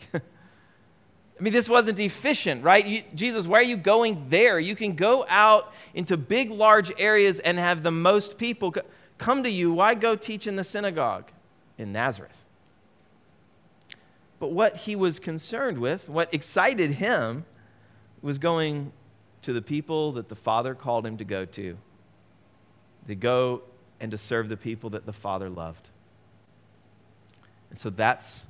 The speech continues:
what he does. So what about you? Are there people or places that you feel like your giftings are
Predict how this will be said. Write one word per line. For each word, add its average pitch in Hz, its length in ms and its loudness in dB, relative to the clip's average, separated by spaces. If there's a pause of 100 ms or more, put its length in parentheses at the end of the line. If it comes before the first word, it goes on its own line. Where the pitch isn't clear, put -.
(360)
what 104 140 -6
he 98 80 -8
does. 90 500 -8 (1120)
So - 140 -8
what 139 120 2
about 147 280 6
you? 143 240 0
Are 117 60 2
there 127 300 -2 (300)
people 208 520 0
or 135 120 0
places 143 880 -4 (720)
that 139 120 0
you 151 260 -4
feel 208 440 -2
like 156 420 2
your 160 400 -2
giftings 147 1120 -4 (1300)
are 123 600 2